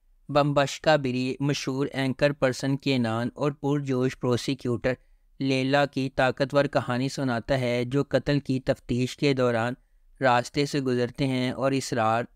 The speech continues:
तनाव और जज्बे से भरे रिश्ते में जुड़ जाते हैं। जैसे जैसे माजी से मुबहम इंकशाफात सामने आते हैं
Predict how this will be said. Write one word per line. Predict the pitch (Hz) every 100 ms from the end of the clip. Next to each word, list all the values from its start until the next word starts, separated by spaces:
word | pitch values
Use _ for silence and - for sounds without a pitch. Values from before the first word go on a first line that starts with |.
| -
तनाव | 131 127 120 127
और | 123 131 131
जज्बे | 127 123 131 139
से | 147
भरे | 123 117 127
रिश्ते | 123 - - 135
में | 139
जुड़ | 123 127
जाते | 135 120 104 123
हैं। | 135 _ _ _ _ _
जैसे | 160 160 151 165
जैसे | 156 135 156
माजी | 143 127 131 143
से | 139 143
मुबहम | 131 123 135 135
इंकशाफात | 127 135 147 - 143 135 123 120
सामने | - 120 117 127
आते | 131 117 135
हैं | 127